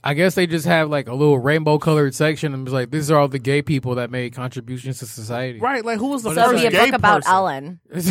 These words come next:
Speaker 2: Yeah.
Speaker 1: Basically,
Speaker 3: and
Speaker 1: yeah.
Speaker 3: Elton John.
Speaker 2: Right.
Speaker 1: And it's like, well, what the
Speaker 3: That's
Speaker 1: fuck?
Speaker 3: basically
Speaker 1: Like,
Speaker 3: it.
Speaker 1: just because you're attracted to somebody else, I don't, I don't care.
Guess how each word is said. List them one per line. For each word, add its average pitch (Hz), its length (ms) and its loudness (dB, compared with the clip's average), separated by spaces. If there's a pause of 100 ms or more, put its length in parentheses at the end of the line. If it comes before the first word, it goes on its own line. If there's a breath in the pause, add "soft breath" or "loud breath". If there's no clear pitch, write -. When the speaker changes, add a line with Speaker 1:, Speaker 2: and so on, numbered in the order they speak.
(120)
Speaker 2:
Yeah. 320 180 2
Speaker 1:
Basically, 226 480 0
Speaker 3:
and 220 80 2
Speaker 1:
yeah. 208 160 6
Speaker 3:
Elton 196 240 0
John. 175 500 -2
Speaker 2:
Right. 208 160 -2
Speaker 1:
And 190 80 -4
it's 202 140 -6
like, 190 160 -2
well, 170 120 -2
what 180 180 -2
the 180 120 -4
Speaker 3:
That's 156 140 -14
Speaker 1:
fuck? 185 120 0 (100)
Speaker 3:
basically 156 60 -16
Speaker 1:
Like, 143 180 -6
Speaker 3:
it. - 80 -20 (120)
Speaker 1:
just 160 240 -6
because 170 460 -4
you're 147 400 -2 (240)
attracted 156 480 0
to 147 100 -4
somebody 139 420 0
else, 147 340 2 (200)
I 127 100 -2
don't, 151 240 0
I 135 60 -6
don't 147 240 -2
care. 156 320 2